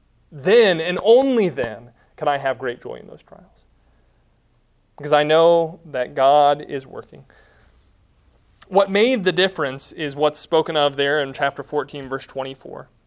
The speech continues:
"But my servant Caleb, because he has a different spirit and has followed me fully, I will bring into the land into which he went, and his descendants shall possess it." Brethren, there, there is nothing that we need more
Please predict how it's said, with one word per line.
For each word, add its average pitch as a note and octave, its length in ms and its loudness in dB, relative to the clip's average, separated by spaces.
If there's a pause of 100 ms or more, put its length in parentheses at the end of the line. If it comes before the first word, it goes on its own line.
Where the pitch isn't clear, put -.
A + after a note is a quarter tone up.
"But C3+ 100 -10
my C3+ 140 -4
servant G3 460 0
Caleb, C#3 500 -4 (400)
because C#3+ 380 -2
he D3+ 100 -10
has B2+ 160 -6
a C3 60 -8
different E3 480 -8
spirit A#2 560 -14 (100)
and B2+ 140 -16
has B2 260 -10
followed E3+ 880 0
me C3+ 480 -14 (140)
fully, - 640 -14 (640)
I C3+ 100 -4
will A#2+ 140 -4
bring C3+ 300 -6
into D#3+ 180 -10
the E3+ 80 -12
land A#2+ 340 -10
into A#2 160 -16
which A#2+ 220 -12
he D3 120 -16
went, C3 260 -16
and B2 120 -18
his A#2+ 160 -18
descendants A#2+ 720 -18
shall A2+ 360 -14
possess - 440 -20
it." - 100 -20 (1160)
Brethren, F3+ 260 0
there, F#3+ 140 0
there F#3 220 -2
is D3 120 -6
nothing F3+ 480 0
that D#3+ 140 -2
we E3+ 160 -8
need E3+ 200 -12
more A#2 420 -12